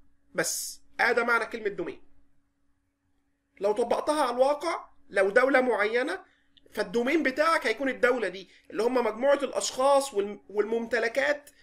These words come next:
اللي الدولة دي بتشملها. لو بتتكلم الدومين بتاعك على مستوى مدينة، فهي عبارة عن المدينة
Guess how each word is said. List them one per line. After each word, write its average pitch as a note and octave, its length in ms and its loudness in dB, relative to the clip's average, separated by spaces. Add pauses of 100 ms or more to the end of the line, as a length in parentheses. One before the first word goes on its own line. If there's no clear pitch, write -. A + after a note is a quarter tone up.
(260)
اللي G#3 140 0
الدولة B3 360 8
دي C4 80 0
بتشملها. G#3 600 -6 (380)
لو F3 100 0
بتتكلم B3+ 480 0
الدومين B3 280 -4
بتاعك C4 340 0
على A3 120 0
مستوى C#4+ 360 0
مدينة، D4 420 -2 (220)
فهي B3+ 220 2
عبارة B3 300 4
عن B3+ 180 2
المدينة A#3 580 -4